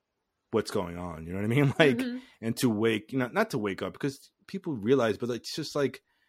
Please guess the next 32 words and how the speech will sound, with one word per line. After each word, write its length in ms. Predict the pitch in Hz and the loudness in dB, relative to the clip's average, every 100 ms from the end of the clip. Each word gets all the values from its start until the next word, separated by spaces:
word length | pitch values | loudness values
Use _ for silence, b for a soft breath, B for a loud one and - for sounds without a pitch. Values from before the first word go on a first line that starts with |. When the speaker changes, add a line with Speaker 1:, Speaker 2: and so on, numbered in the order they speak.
| _ _ _ _ _ _ - | _ _ _ _ _ _ -2
Speaker 1:
you 100 | 117 | 0
know, 80 | |
we've 220 | 113 127 127 | 4 4 6
all 120 | 131 | 6
been 140 | 131 | 6
in 120 | 123 | 4
quarantine, 680 | 110 113 104 101 95 107 101 | 0 -2 0 -2 -4 -6 -6
and 160 | 98 92 | -6 -8
we, 160 | 92 92 | -10 -10
and, 280 | 90 85 | -10 -10
and 120 | 85 90 | -10 -10
the 60 | |
brain 400 | 85 104 104 104 | -8 -6 -4 -6
kinda, 300 | - 98 92 | -8 -10 -8
like, 200 | 87 87 | -10 -12
starts 300 | - 95 85 | -8 -8 -8
to 100 | - | -10
focus 480 | 90 - 92 95 - | -14 -10 -10 -10 -12
on 160 | 87 85 | -12 -12
these 200 | 85 - | -14 -14
things, 300 | 98 95 92 | -12 -12 -12
and 140 | 87 | -12
we 100 | 87 | -12
see, 640 | 90 - - 107 98 87 80 _ _ _ _ _ _ | -10 -12 -8 -6 -6 -8 -12 _ _ _ _ _ _
you 60 | |
know, 120 | 92 87 | -12 -10
people 260 | - 104 | -10 -8
start 280 | 98 98 85 | -8 -8 -10
to 100 | 90 | -12
see 400 | - - 113 113 | -12 -8 -6 -4
the, 220 | 87 | -6
uh, 40 | 85 | -12